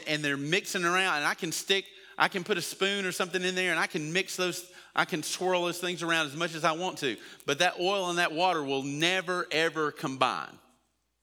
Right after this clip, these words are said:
because they're opposed to one another. And if we could look inside of our life, that's probably kind of a good illustration of what it looks like for the flesh and the spirit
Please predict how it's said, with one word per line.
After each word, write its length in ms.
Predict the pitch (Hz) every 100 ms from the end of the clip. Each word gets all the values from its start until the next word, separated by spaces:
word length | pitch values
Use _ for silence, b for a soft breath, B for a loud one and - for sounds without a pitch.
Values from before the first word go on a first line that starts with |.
| _ _ _ _ _ _ _ _ _ _ _ _ _
because 280 | 135 180 139
they're 160 | 156
opposed 500 | 156 - 214 220 214
to 80 | -
one 180 | 143 120
another. 360 | 101 90 67 - _ _ _ _ _ _ _ _ _ _ b b b b
And 120 | 156
if 120 | 170 175
we 120 | 226
could 140 | 214
look 360 | 165 180 220 226
inside 680 | 208 - 220 226 214 185
of 140 | 160 151
our 160 | 156
life, 560 | 151 185 220 147 143 - - - _ b b b b _
that's 280 | 147 202 208
probably 640 | - 226 240 233 185 190
kind 280 | - 208 220
of 140 | 180
a 60 | 165
good 200 | 151 190
illustration 800 | 202 180 - 214 226 - 160 151 B -
of 140 | 151
what 160 | 160 196
it 100 | 170
looks 300 | 185 196 190
like 260 | 185 180
for 120 | 175
the 80 | 151
flesh 480 | 135 170 185 196 -
and 100 | 170
the 60 | 135
spirit 580 | - 214 226 190 151